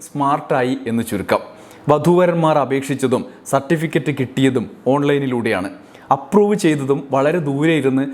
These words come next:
അവധിയിലായിരുന്ന ഒരു ഉദ്യോഗസ്ഥൻ. ഇതിനെ അല്ലെങ്കിൽ മറ്റെന്തിനെയാണ്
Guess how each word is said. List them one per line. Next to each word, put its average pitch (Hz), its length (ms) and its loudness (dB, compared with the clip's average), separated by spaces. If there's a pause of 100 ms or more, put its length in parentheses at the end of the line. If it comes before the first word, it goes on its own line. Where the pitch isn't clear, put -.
(200)
അവധിയിലായിരുന്ന 135 880 0
ഒരു 120 120 0
ഉദ്യോഗസ്ഥൻ. 98 480 0 (360)
ഇതിനെ 143 460 2
അല്ലെങ്കിൽ 127 420 0 (200)
മറ്റെന്തിനെയാണ് 127 840 0